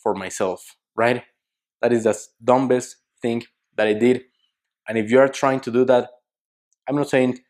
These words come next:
eh, by no means that is impossible. Someone, eh, had to do it first, but it will take you a long time. If you don't know what you are doing, eh, and you try to figure it out,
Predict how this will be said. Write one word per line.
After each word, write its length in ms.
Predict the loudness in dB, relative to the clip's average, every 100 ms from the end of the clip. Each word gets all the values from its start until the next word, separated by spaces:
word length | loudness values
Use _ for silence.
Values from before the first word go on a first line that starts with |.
| _ _ _ _ _ _
eh, 200 | 0 2
by 160 | 2 2
no 160 | 2 2
means 340 | 2 0 -6 _ _ _ _ _ _ _ -6
that 100 | -2
is 60 |
impossible. 540 | 0 2 0 0 -6 -10 _ _ _ _ _
Someone, 500 | 0 2 4 2 0 -8
eh, 140 | -6 -2
had 160 | -2 -2
to 100 | -2
do 160 | 0 0
it 100 | 2
first, 380 | 2 2 -4 -18 _ _ _ _ _ _
but 320 | 2 4 2 -4 -18 _ _ _ _ _ _ _
it 120 | -4
will 180 | 2 2
take 320 | 2 0 0
you 320 | 2 2 2 -4 -4
a 80 |
long 320 | -2 0 0 -2
time. 400 | -4 -2 -2 -4 -12 _ _ _ _ _ _
If 220 | -18 -6 2
you 340 | 4 4 2
don't 240 | -2 -2 2
know 360 | 2 0 -4 _
what 240 | -6 -4 0
you 80 |
are 60 | -2
doing, 340 | 0 -2 -2 -6 _ _ _ _ _ _ _ -6
eh, 260 | -2 0 0
and 300 | -2 -4 -6 -14 _ -12
you 100 | -4
try 220 | 0 0
to 80 | -2
figure 320 | -6 0 2
it 20 |
out, 160 | 2